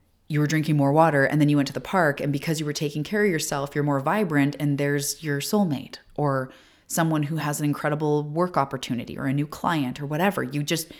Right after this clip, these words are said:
it ends up happening and you look back, you go, "Holy crap, that was magical." But really all you did was follow a random nudge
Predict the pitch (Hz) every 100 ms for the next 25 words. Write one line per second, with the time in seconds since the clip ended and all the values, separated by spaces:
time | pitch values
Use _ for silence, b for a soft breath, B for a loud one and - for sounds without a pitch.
0 | B B 165 165 180 - - - 160 123
1 | 123 131 160 165 180 180 135 131 131 208
2 | 185 - - 180 - - - - - -
3 | 143 131 214 156 - - B B B B
4 | B 175 170 208 240 208 165 180 175 185
5 | 214 175 - 170 175 143 139 175 196 180
6 | 156 - - - -